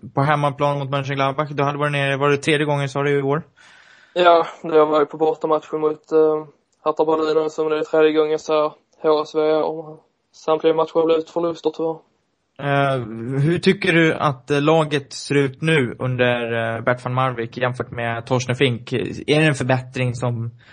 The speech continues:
Speaker 1: som är på gång, eller ser det lika illa ut som tidigare?
Speaker 2: Men absolut är det en förbättring. Vi har spelat två matcher i rad utan att ha förlorat.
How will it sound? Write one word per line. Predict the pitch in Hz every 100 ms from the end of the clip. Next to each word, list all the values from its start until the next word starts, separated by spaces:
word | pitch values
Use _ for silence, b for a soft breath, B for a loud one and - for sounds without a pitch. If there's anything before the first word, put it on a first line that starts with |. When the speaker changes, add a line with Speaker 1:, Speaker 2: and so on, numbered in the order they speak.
| b
Speaker 1:
som | - 127
är | 123
på | 127
gång, | 147 170 180 -
eller | 147 139 135 127 127
ser | 127 - 131
det |
lika | 127 123 123
illa | 123 120
ut | 123 127
som | 120
tidigare? | 123 120 117 - - _ _ _
Speaker 2:
Men | 151
absolut | 143 156 - 156 151
är |
det | 151
en | 147
förbättring. | 156 156 - 156 151 _ _
Vi | -
har | 160
spelat | 160 156
två | - 165 160
matcher | 165 165 175
i | 160
rad | 170 160
utan | 156 156 160
att | -
ha |
förlorat. | 170 160 160